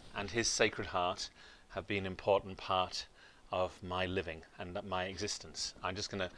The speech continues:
bite a bit of cherry and see if he wants it. So, there you go. Want that? Um, so that, so anyway, so I have this statue here, and it's the Feast of the Sacred Heart of Jesus.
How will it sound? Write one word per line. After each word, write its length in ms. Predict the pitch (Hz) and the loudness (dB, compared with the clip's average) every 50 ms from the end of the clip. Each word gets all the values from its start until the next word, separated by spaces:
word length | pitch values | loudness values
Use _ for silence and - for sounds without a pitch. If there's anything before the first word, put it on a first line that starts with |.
| - - - - - | -16 -16 0 8 10
bite 200 | 123 120 - - | 10 10 10 6
a 40 | |
bit 100 | 95 104 | 0 0
of 80 | 95 92 | -2 0
cherry 320 | - - 117 98 92 92 | 2 6 6 6 6 6
and 120 | 87 87 90 | 2 0 -2
see 120 | - 107 | -2 -4
if 100 | 101 - | -4 -2
he 60 | - | -2
wants 300 | 98 92 92 92 - - | -2 -2 -2 -2 -4 -8
it. 80 | - - - - - - - - - - - - - - - - - - - - - - - - - - - - - - - - - | -10 -12 -12 -14 -20 -20 -20 -18 -10 -6 -6 -6 -6 -8 -16 -18 -18 -20 -20 -20 -20 -20 -20 -20 -20 -20 -20 -20 -14 -14 -12 -10 -6
So, 420 | - - - 113 110 110 107 107 - - - - - - - - - - - - - - - - | 4 12 12 12 12 12 12 12 6 -14 -20 -20 -20 -20 -20 -20 -20 -20 -20 -20 -20 -18 -8 -4
there 120 | - 104 | -2 0
you 80 | 95 87 | 0 0
go. 140 | 82 80 87 | 0 -2 0
Want 180 | 104 110 123 | 0 2 4
that? 160 | 143 160 - - - - - - - - - - - - - - - - - | 4 4 4 0 -16 -20 -20 -20 -20 -20 -20 -20 -20 -20 -20 -20 -6 4 8
Um, 280 | 113 113 113 113 120 - - - - - - - - - - - - - - - - - - - - - - - - - | 10 10 10 10 6 -8 -14 -20 -20 -20 -20 -20 -20 -20 -20 -20 -20 -20 -18 -18 -18 -16 -16 -18 -16 -16 -16 -16 -14 -10
so 140 | - - - | 0 8 12
that, 200 | 135 135 135 - - - - - - - - - - - - - | 12 12 12 12 6 -10 -10 -10 -12 -14 -14 -16 -18 -20 -14 -6
so 180 | - - - 151 | 2 8 10 12
anyway, 280 | 156 170 139 104 95 90 - | 12 12 12 10 8 6 4
so 320 | - - 147 135 123 120 - | 4 10 12 12 12 12 8
I 80 | 131 | 8
have 160 | 123 156 160 139 | 10 8 8 8
this 140 | 135 127 | 8 2
statue 380 | - - - 135 - - - 110 | 8 12 12 12 12 10 0 0
here, 240 | 101 98 90 92 92 - - - - - - - - - - - - - - - - - - - - - - - - - - - | 0 2 0 0 0 -2 -10 -20 -20 -20 -20 -20 -20 -20 -20 -20 -20 -20 -20 -20 -20 -20 -20 -20 -20 -20 -20 -20 -20 -20 -4 4
and 220 | - 104 101 104 101 | 6 6 6 6 4
it's 180 | 110 - - | 2 0 -2
the 60 | - - | -4 -2
Feast 240 | - 156 156 - - | -2 -2 -2 -2 -4
of 40 | - | -4
the 80 | 113 | -2
Sacred 360 | - - 117 110 - - - | 0 2 2 2 0 0 -6
Heart 280 | - 113 107 101 - - | -2 0 0 0 -2 -6
of 60 | 101 | -10
Jesus. 540 | - - 98 90 - - - - - - | -8 -8 -8 -8 -10 -10 -10 -10 -10 -10